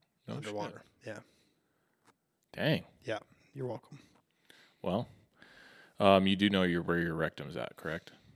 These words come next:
Speaker 2: Yeah.
Speaker 1: Okay.
Speaker 2: Sure do.
Speaker 1: All right.
Speaker 2: I know where yours is 'cause you
Speaker 1: Whoa.
Speaker 2: remind us every <laughs> single day.
Speaker 1: Hey, man.
Speaker 2: From the
Speaker 1: It
Speaker 2: noises you make.
Speaker 1: I
Speaker 2: You know?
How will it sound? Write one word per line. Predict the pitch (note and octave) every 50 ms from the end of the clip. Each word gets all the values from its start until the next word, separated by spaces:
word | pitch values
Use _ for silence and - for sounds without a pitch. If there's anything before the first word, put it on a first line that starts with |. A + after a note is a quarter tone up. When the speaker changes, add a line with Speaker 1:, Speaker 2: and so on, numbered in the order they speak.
| - - _ _ _ _ _ -
Speaker 2:
Yeah. | - - - - - - - - - -
Speaker 1:
Okay. | - - - - - - - - - - - _ _ _ _ _ _ -
Speaker 2:
Sure | - - - C3 A#2 A2
do. | G2+ G#2+ G2+ A#2 - - _ _ _ _ -
Speaker 1:
All | D3+ D#3
right. | B2 D3 C#3 - - - -
Speaker 2:
I |
know | C#3 C#3
where | B2+ A#2+
yours | A#2 D3 F3+ G3 F3 B2
is | A2+ A2 A#2 C#3 D3 D3 -
'cause | - - -
you | C3 B2
Speaker 1:
Whoa. | A#2+ E3 D#3
Speaker 2:
remind | A#2+ - D3+ C3 A#2
us | G#2+ G#2+ - - - - - _ _ _ _ _ _ _ _ _ _ _ _ -
every | - D3+ D3+ C3 C3+ B2+
<laughs> |
single | - - - - - C#3
day. | - - - D3+ - - - - - - - - - - - - - - - - _ _ _ -
Speaker 1:
Hey, | C3+ C3
man. | G2 E2+ E2+ F2+ F#2+ G2+ -
Speaker 2:
From | - D3 D3+
the | D#3+ E3+
Speaker 1:
It |
Speaker 2:
noises | F#3+ G#3+ A3+ F3+ B2 A2+ -
you | A2
make. | G2+ G2+ - -
Speaker 1:
I | A#2 - - _ _ _ _ _ _ _ _ - - - - _ _ _ -
Speaker 2:
You | B2 A#2
know? | C3 F3 A#3